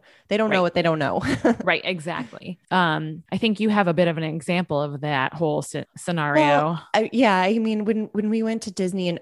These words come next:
Speaker 1: and my middle son, Owen, was, let's see, three, um, we booked just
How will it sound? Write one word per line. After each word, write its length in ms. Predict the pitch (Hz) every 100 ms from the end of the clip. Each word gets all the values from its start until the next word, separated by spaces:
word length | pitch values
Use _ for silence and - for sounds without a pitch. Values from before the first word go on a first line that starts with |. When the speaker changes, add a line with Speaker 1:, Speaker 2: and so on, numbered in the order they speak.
| -
Speaker 1:
and 220 | 170 165 160
my 140 | 147
middle 300 | 156 156 165
son, 340 | - 160 151 -
Owen, 380 | 156 151 147 143
was, 560 | 139 139 135 - - 147
let's 200 | 143 -
see, 220 | 151 135 -
three, 640 | 170 170 165 135 131 - -
um, 400 | 143 135 139 139 - - -
we 580 | 160 185 175 170 170 - _ _ _ _ _ _
booked 520 | 165 160 - - -
just 460 | - 156 - -